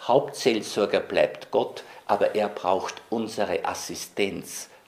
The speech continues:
damit unsere Seele in allerbester Verfassung ist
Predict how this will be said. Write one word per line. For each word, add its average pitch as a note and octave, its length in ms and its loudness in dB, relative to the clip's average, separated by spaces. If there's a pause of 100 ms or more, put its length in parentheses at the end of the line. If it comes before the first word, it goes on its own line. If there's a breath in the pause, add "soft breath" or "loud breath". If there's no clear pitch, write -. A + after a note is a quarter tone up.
damit F#2 420 -4 (360)
unsere C3 540 2
Seele F#2+ 480 -4 (260 loud breath)
in F#2 280 -6
allerbester F#2+ 840 0 (180)
Verfassung - 640 -2
ist - 260 -12